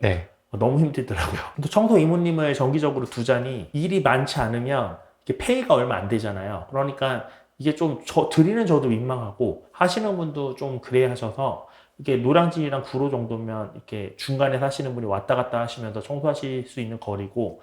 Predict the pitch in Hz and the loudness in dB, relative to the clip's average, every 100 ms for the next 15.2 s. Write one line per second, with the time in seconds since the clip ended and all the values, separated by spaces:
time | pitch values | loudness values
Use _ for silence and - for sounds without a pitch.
0 | - - _ 147 135 127 - 139 170 151 | -20 -20 _ -6 -4 -6 -8 0 0 2
1 | 120 123 151 156 151 160 220 - - - | 0 0 -4 -4 -6 -4 -6 -10 -20 -14
2 | 127 143 - 190 185 165 135 175 165 151 | -8 -6 0 0 2 -2 -4 -2 -4 -4
3 | 123 123 123 123 - 117 - 120 113 113 | -4 -2 -2 -4 -8 -12 -8 -6 -4 -4
4 | 110 - 120 135 117 - - - _ - | -8 -8 2 4 4 -2 -14 -20 _ -6
5 | 143 170 160 156 151 139 117 117 113 - | 4 4 4 2 4 4 2 0 -2 -2
6 | 196 196 185 220 214 202 190 196 214 196 | 2 4 4 0 0 0 2 0 0 -2
7 | 180 170 165 143 139 127 113 - 131 123 | -4 -6 -2 -2 2 2 0 -2 -4 -2
8 | 95 95 123 113 - 139 117 - - _ | -4 -6 -8 -10 -10 -8 -8 -14 -20 _
9 | - 226 240 240 208 135 123 120 131 127 | -4 -2 0 0 2 2 0 -2 -2 0
10 | 131 107 110 104 151 190 - - 107 95 | 0 2 0 0 2 0 -2 -10 -10 -10
11 | - 110 113 101 95 85 - 104 101 101 | -10 -4 -2 -2 -4 -6 -10 -8 -8 -8
12 | - - 113 - 101 101 135 131 117 117 | -10 -8 -8 -10 -14 -12 -10 -8 -8 -8
13 | 120 92 80 - - - - - - 110 | -10 -12 -14 -18 -20 -20 -20 -18 -6 -4
14 | 127 117 120 - 156 202 196 151 120 - | 0 0 0 2 4 6 6 6 0 2
15 | 98 92 | 2 2